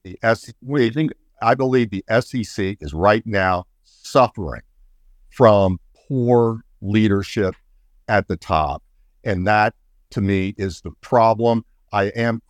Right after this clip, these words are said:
Speaker 1: critical of what the S E C is doing in some of this crypto litigation, uh, and very sincerely don't think it's right. But I have tremendous respect for the institution.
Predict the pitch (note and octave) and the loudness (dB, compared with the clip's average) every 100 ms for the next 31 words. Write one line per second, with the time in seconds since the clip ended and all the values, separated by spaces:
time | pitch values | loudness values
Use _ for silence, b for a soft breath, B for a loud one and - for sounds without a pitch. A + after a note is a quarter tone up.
0 | - C3+ C3+ D3 C#3 D3 _ _ _ - | 0 2 2 0 -2 -2 _ _ _ 0
1 | G2+ G2 G2 F2 F#2+ G2+ A2 - G#2 A2 | 2 2 0 -4 -4 0 0 -2 -6 -2
2 | A2 G#2+ A2+ - A2 D#2+ D2+ - A2+ A#2+ | -2 -2 -6 -4 -4 -4 -10 -4 0 2
3 | B2+ B2+ A#2 G#2+ - - A#2 A2 - C3+ | 2 0 -2 -6 -8 -2 0 -2 -2 -6
4 | A2 C3 A#2+ A#2 A2 A#2+ A2+ G#2+ G#2 A#2 | 0 2 2 0 -4 -4 -4 -2 0 0
5 | B2+ D3+ C#3 C#3 _ _ _ _ G#2 F#2+ | -2 -4 -6 -6 _ _ _ _ 0 2
6 | F#2 G2+ A2+ G2+ A2+ G#2+ - F2+ - A2+ | 2 -2 -4 0 0 0 -6 -12 -4 -2
7 | B2 B2 B2+ B2 - A#2 A2+ - - G#2 | 0 0 -2 -6 -4 0 0 -2 -4 -4
8 | G#2+ F#2+ F#2 F#2+ C3 E3 _ _ _ _ | -4 -6 -2 2 2 0 _ _ _ _
9 | _ G#2+ C3+ C#3 A2 G#2 _ _ G2 G#2+ | _ -6 2 4 2 -4 _ _ -4 -2
10 | A2+ - A2 G#2+ G2+ - F2+ G#2+ F#2 - | -2 -4 -2 -2 -2 -6 -4 0 0 0
11 | F#2+ F2 E2 - - F#2 C#2 - - | -2 -2 -6 -12 -6 -4 -4 -8 -14